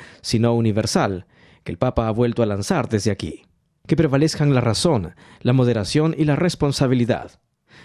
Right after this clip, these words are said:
Llamado aún más necesario en este momento histórico, donde no faltan también extremismos violentos que manipulan y distorsionan los principios de naturaleza civil y religiosa para pervertirlos al servicio de oscuros diseños de dominio y de muerte.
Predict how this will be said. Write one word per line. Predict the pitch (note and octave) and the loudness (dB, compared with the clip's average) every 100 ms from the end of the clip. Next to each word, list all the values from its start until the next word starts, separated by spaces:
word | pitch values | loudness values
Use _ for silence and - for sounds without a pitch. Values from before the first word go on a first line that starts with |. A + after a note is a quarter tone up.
| - | -2
Llamado | A2+ C3 B2+ | 0 2 2
aún | B2 C3+ B2 | 2 2 2
más | A#2+ | 2
necesario | A#2+ G#2+ G2 C3 B2+ A#2 | 0 0 0 2 2 2
en | |
este | A#2+ - | 0 -2
momento | A#2 G#2 A2+ G#2 | 0 2 2 0
histórico, | G2 C3+ A#2+ G#2+ A#2 - - - - - | 0 2 2 2 -2 -2 -20 -20 -12 -2
donde | A#2+ B2 | 0 2
no | |
faltan | A#2+ B2+ A#2+ B2+ | 2 0 0 0
también | A2 G2 D#3 | 0 2 2
extremismos | D#3+ - G#2 B2+ B2 B2+ A2+ | 0 -2 0 2 2 0 2
violentos | G2+ A#2+ B2 B2 - | 0 0 0 -2 0
que | A2+ | -2
manipulan | G#2 F#2+ - D#3+ C#3+ A#2 | -2 -2 0 2 0 -2
y | |
distorsionan | A#2+ A#2+ C3 B2 G#3+ B2+ A2 | -2 0 0 0 0 2 0
los | G#2 | -2
principios | G#2+ G2+ C3 - C#3 | -2 0 -2 0 0
de | D3 | 0
naturaleza | B2+ B2 G2 A2+ A#2+ | 0 0 0 0 0
civil | G#2+ F#2+ A#2+ A#2 | -2 0 0 0
y | |
religiosa | G2+ G2 F2 C#3+ B2 A2 G2+ - - - - | -2 -4 -2 0 2 0 -4 -12 -20 -10 -2
para | A#3 - | 0 2
pervertirlos | G3 C#3+ - D3+ C#3 C#3 | 0 0 0 0 2 0
al | C#3+ | -2
servicio | B2+ A2 A#2 A#2+ C#3 | 0 0 0 2 2
de | A#2 | 0
oscuros | F#2+ - C3 B2 | 0 0 0 2
diseños | A2+ B2 A#2+ A#2 | 0 0 0 0
de | A2 | 0
dominio | G2 B2+ B2 A#2+ G2+ _ - | 0 0 2 0 -2 _ -4
y | G3+ | 0
de | B2 | 2
muerte. | G2+ E2+ - D2+ | 0 -2 -6 -8